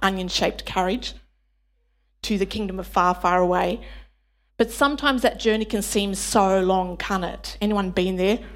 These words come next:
Ben kind of alluded to that in the giving time. So just like donkey, we start asking ourselves, "Are we there yet?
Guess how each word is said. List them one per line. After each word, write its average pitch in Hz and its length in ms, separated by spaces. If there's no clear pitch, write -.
Ben 202 180
kind 196 220
of 180 80
alluded 180 340
to 175 140
that 170 220
in 185 100
the 208 60
giving 180 320
time. 175 380
So 254 120
just 302 200
like 254 240
donkey, 247 280
we 208 100
start 208 280
asking 202 380
ourselves, 185 480
"Are 247 120
we 247 100
there 262 180
yet? 269 360